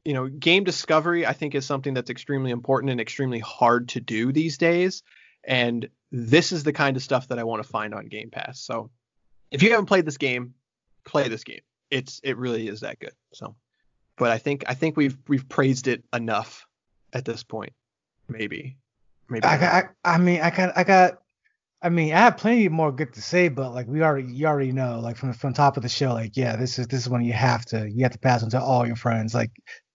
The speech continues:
Speaker 2: screaming from the top of the mountain.
Speaker 1: So, and the one thing we did not do, um, which I'm trying, I'm, I'm checking it now as I'm, I'm trying to fill air here. Uh, this game does have co-op, but I don't believe it has Xbox Live co-op.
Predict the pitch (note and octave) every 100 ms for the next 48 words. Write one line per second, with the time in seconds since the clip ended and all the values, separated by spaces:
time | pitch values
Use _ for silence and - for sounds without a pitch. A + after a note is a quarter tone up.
0 | _ _ - - D3+ C#3 B2+ A#2+ C#3 B2
1 | A#2+ A#2+ A#2 A2+ A2+ _ _ _ _ _
2 | - D#3 F3 E3+ D3+ - - _ - C#3+
3 | G3 B3 C4 G3+ C3 G3 F3+ A#2+ A#2 A2+
4 | G#2+ B2+ _ _ - A2+ A2 A2 A#2 _
5 | _ _ _ _ D3 C3 - - _ _
6 | _ _ C3 D3 C#3 B2 A#2 G#2 A#2+ A#2+
7 | C#3 C3+ B2 A2 A#2 A2 A2+ A2+ A2+ A#2
8 | - C3 B2 A#2+ C3 - C#3+ B2+ - B2+
9 | B2 A#2 A#2+ A2+ A2+ - _ - - C#3+
10 | F3 - D4 D#3+ D#3+ G#3 G3 C#3+ - -
11 | C3+ F3+ A3 - _ _ _ _ _ C#3+
12 | C3+ D#3 G3+ F#3 F3 E3 C#3+ C3+ C3+ C3
13 | B2 - C3+ - B2+ - A#2+ A2 A#2+ C#3
14 | - F3 F3 F#3 -